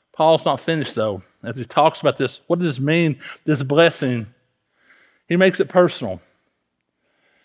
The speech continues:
He makes it very personal. He says, "I'm talking to you." He's talking to me in verse eleven, verse thirteen. "Now, I am speaking to you,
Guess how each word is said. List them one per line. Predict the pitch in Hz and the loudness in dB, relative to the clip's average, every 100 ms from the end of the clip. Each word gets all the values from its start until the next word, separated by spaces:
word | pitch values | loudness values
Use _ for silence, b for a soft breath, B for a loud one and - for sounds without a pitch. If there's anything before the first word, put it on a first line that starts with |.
| _ | _
He | 160 | 0
makes | 175 - | 0 2
it | |
very | 170 175 | 2 4
personal. | - 175 - 123 95 - | 4 2 2 -6 -10 -10
He | 147 | -8
says, | 135 147 | -6 -4
"I'm | 170 | -2
talking | 202 185 170 | 2 2 2
to | 143 | -4
you." | 147 160 117 90 - _ _ _ _ _ _ _ _ | -4 -2 -4 -6 -14 _ _ _ _ _ _ _ _
He's | 156 - | -8 0
talking | 202 196 | 0 2
to | 180 | 0
me | 165 170 131 90 - _ _ _ - | 0 0 0 -4 -14 _ _ _ -14
in | 139 | -4
verse | 147 147 147 | -2 -2 -4
eleven, | 135 139 127 135 156 | -2 -2 -2 -14 -12
verse | 147 160 - | -4 -2 -2
thirteen. | 151 127 151 120 95 - _ _ _ _ _ _ _ _ - | -4 -4 -6 -6 -8 -16 _ _ _ _ _ _ _ _ -2
"Now, | 180 160 | 2 2
I | 156 220 | 2 2
am | 214 | 0
speaking | - 214 202 196 165 | 0 0 2 0 0
to | - | -2
you, | 139 139 190 220 165 117 | -6 -4 0 0 0 -4